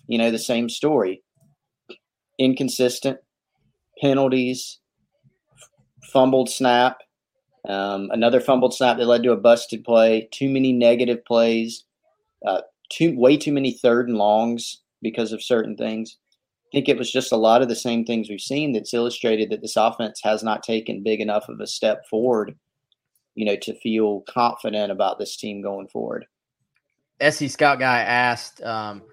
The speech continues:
Speaker 2: how Tennessee's run defense was coming into the game. They, statistically, they, they were pretty solid. Like, they, this is not a Tennessee defense that, you know, is, is like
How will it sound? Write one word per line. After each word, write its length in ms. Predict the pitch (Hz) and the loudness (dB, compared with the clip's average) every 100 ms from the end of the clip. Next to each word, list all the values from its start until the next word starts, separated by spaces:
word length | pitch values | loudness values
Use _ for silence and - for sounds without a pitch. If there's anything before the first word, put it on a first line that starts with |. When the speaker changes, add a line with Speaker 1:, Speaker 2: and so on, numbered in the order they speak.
| _ _ _ _ _ _ _ _ - | _ _ _ _ _ _ _ _ -8
Speaker 2:
how 240 | 127 135 | -2 -2
Tennessee's 480 | - 135 123 131 104 | -4 -10 -8 -10 -8
run 200 | 120 120 | -8 -8
defense 500 | 117 110 113 101 - | -10 -12 -12 -12 -10
was 360 | 110 107 98 | -8 -8 -10
coming 300 | - 117 107 | -16 -16 -16
into 120 | 107 101 | -16 -16
the 80 | |
game. 300 | 101 107 107 | -12 -12 -6
They, 220 | 98 147 - _ _ _ - - | -2 -2 -4 _ _ _ -20 -14
statistically, 640 | - 143 180 220 220 165 | -8 0 2 2 2 4
they, 100 | 170 160 | 6 4
they 100 | 151 | 0
were 120 | 147 - | -2 -4
pretty 320 | 151 175 120 | -4 -4 -4
solid. 520 | - 120 104 95 95 | -6 -4 -4 -6 -10
Like, 220 | 107 110 | -10 -8
they, 220 | 123 127 - - | -8 -8 -10 -2
this 160 | 214 185 | -2 0
is 100 | 151 | -2
not 220 | 160 151 | 0 0
a 80 | 135 | -4
Tennessee 480 | 160 147 - 135 | -8 -8 -8 -12
defense 600 | 110 123 123 117 107 107 - | -8 -8 -8 -10 -14 -16 -10
that, 360 | 110 104 104 _ _ _ _ _ _ | -8 -8 -10 _ _ _ _ _ _
you 120 | 131 123 | -12 -8
know, 160 | 95 | -8
is, 200 | 98 95 - | -10 -12 -16
is 180 | 110 117 | -16 -10
like 240 | 98 90 | -10 -10